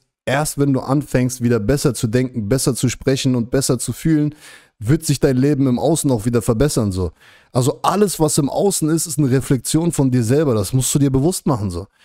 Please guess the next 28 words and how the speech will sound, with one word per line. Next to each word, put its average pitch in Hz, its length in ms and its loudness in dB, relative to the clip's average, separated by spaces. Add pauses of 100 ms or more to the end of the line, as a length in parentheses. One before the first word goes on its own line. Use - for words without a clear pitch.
(340)
Und 120 120 0
das 127 140 0
checken 190 280 0
viele 147 200 0
Leute 120 280 2
gar 107 160 2
nicht, 98 180 -2
wenn 113 120 2
die 110 80 0
den 117 140 2
ganzen 120 220 0
Tag 120 200 -2
zum 123 100 0
Beispiel 117 300 -2
online 170 420 2
sitzen 160 320 -2
und 127 160 0
Hass 170 200 0
verbreiten 123 540 0
und 117 140 0
über 117 200 0
andere 139 280 2
Sch-, 135 300 -2
Menschen 135 400 2
negativ 143 560 0
reden 147 260 0
und 117 140 2
so, 104 160 0